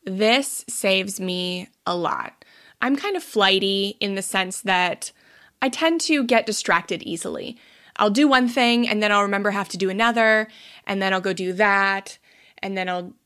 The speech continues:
do something else. I k-, kind of have a hard time finishing things, even though, like, finishing is kind of like my fulfillment. So I have to have a list.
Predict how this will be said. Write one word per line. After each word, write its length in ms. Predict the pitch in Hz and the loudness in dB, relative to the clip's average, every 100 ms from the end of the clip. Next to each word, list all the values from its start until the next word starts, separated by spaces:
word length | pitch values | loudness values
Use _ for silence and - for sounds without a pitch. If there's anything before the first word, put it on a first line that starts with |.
| - | -8
do 100 | 208 | -6
something 220 | 202 - | -4 -4
else. 140 | 196 - | -4 -2
I 120 | 208 | -6
k-, 140 | - - - | -6 -14 -6
kind 180 | 226 | -4
of 200 | 208 - - - | -4 -6 -20 -8
have 200 | 226 202 | -6 -6
a 40 | |
hard 200 | 202 196 | -4 -6
time 200 | - 185 | -6 -10
finishing 500 | 180 202 190 - 214 214 | -6 -8 -6 -6 -6 -6
things, 420 | 220 220 233 - | -6 -6 -10 -8
even 180 | 220 214 | -6 -2
though, 100 | 202 | -2
like, 140 | 185 - | -4 -6
finishing 560 | 208 185 - 196 190 | -6 -2 -2 -2 -2
is 300 | 180 196 - - - | -6 -8 -10 -12 -18
kind 200 | - 190 | -10 -8
of 80 | 185 | -6
like 180 | 175 180 | -8 -6
my 360 | 175 175 180 - _ _ _ _ _ - | -6 -6 -10 -18 _ _ _ _ _ -16
fulfillment. 800 | - - - 208 202 214 240 - - - - - | -10 -6 0 0 2 0 -2 -14 -20 -20 -20 -12
So 200 | - 247 | -2 0
I 60 | 220 | 2
have 260 | 233 240 | 2 2
to 100 | 269 | 0
have 160 | 240 220 | -2 -2
a 60 | 202 | -2
list. 540 | 170 - - - | -4 -8 -12 -16